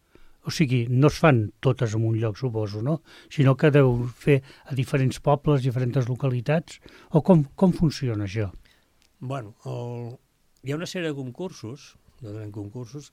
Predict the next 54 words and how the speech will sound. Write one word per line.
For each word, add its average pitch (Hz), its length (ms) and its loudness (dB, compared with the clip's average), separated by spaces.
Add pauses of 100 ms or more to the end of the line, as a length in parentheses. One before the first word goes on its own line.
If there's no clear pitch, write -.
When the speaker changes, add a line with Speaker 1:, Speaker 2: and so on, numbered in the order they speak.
Speaker 2:
uns 135 220 -12
que 143 80 -10
diem 120 260 -12
que 131 80 -18
són 117 220 -12
els 90 100 -14
lliures, 90 400 -16
que 92 140 -18
és, 95 80 -20
per 92 180 -18
exemple, 95 160 -18
hi 101 60 -14
ha - 20 -14
algun 101 240 -16
poble 110 320 -16
que 107 80 -18
diu, 101 220 -18 (840)
fa 104 140 -18
un 98 80 -18
concurs 104 400 -18
de 95 80 -16
sardanes, 139 640 -14
i 101 140 -18
vols, 98 240 -18
no 98 640 -20
sé, 98 160 -20
de 92 160 -16
Lleida, 131 400 -14
i 110 240 -18
van 98 160 -18
els 98 80 -20
de 95 80 -20
per 95 160 -20
allà, 101 240 -14
o 98 220 -16
aquí 98 160 -20
a 95 80 -18
Barcelona. 101 480 -20 (1040)
I 127 80 -6
després 151 240 -8
hi 180 60 -2
ha 160 40 -4
una 160 140 -6
sèrie 151 240 -4
de 139 100 -4
concursos 135 460 -8
que 113 160 -12
es - 140 -18 (280)
puntuen 120 600 -8
pel 101 240 -14
Campionat 101 400 -12
de 113 160 -14
Catalunya, 110 480 -12 (1120)
i 117 560 -8